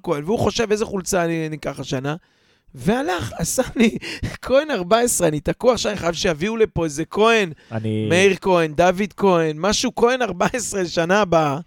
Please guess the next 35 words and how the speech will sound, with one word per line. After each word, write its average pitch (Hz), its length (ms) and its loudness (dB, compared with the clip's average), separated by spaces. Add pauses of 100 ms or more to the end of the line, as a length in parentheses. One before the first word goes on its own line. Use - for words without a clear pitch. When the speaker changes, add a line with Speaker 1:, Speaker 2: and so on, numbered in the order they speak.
(480)
Speaker 1:
שנוכל 151 320 0
להתגאות, 202 520 4
אנחנו, 156 260 -2
אחרת - 240 -2
החולצה 185 400 2
הזאת 202 240 4
זה 185 140 4
לאבדון. 165 540 4 (200)
Speaker 2:
מקסימום 156 540 -2
הרווחת 123 320 2
ברכת 113 420 2
כהנים. 101 380 0 (280)
Speaker 1:
<laughs> - 200 -20
Speaker 2:
אבל, 127 420 2
אה, 131 1160 2
אני, 135 260 2
אני, 131 120 0 (920)
אני 120 140 -4
נותן 139 300 4
לו 185 60 6
עוד 147 100 6
קצת 107 240 -6
גרייס, 104 360 -4
אני 113 140 -2
מאוד 156 200 4
מאוכזב 107 420 -2
ממנו, 101 400 -6 (360)
אבל 113 220 -2
אני 120 260 -6
כאילו 170 320 -2
מסתכל 147 400 -2
שנה 135 260 0
אחורה 143 340 -4
ואני 123 140 -4
אומר, 123 240 -4